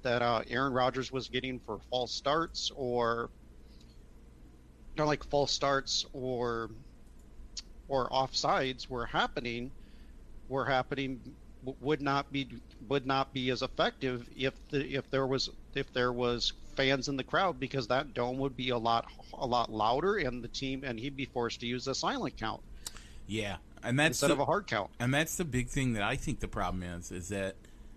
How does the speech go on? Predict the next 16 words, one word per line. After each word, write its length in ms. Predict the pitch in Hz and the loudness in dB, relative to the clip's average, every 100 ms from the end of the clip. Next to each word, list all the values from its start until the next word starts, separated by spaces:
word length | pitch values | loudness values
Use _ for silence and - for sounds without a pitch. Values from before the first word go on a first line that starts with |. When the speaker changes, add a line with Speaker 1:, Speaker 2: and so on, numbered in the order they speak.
| - | -4
Speaker 2:
um, 480 | 98 92 85 82 87 - - - - - - - - - - - 117 | 0 0 -2 -6 -8 -14 -16 -16 -18 -18 -18 -18 -20 -20 -16 -12 -4
yeah, 340 | 113 123 110 - | 0 0 0 -2
I 100 | 120 | 2
mean, 300 | 123 117 101 - - - | 4 2 0 -6 -12 -4
imagine, 680 | 120 131 131 143 156 170 151 - | 2 4 6 4 4 2 0 -6
uh, 340 | 113 - 120 | -10 -6 -2
Seattle. 720 | 156 - 190 185 247 - - - - - - - - - - - - - - - - - - - - | -2 0 6 6 6 4 0 -4 -4 -2 -4 -6 -8 -10 -10 -12 -14 -14 -16 -18 -18 -18 -18 -18 -12
Y-, 320 | 175 - 110 147 | -12 -10 -10 4
could 180 | - 175 | 8 8
Speaker 1:
Mm-hmm. 100 | 208 | 8
Speaker 2:
he, 200 | 208 - - | 2 -2 2
could 240 | - 214 | 8 8
he 200 | 202 202 | 8 2
go 260 | 180 175 175 | 4 4 4
into 420 | 151 165 170 175 | 4 2 4 2
Seattle 640 | 160 170 151 147 139 107 | 0 2 2 4 2 0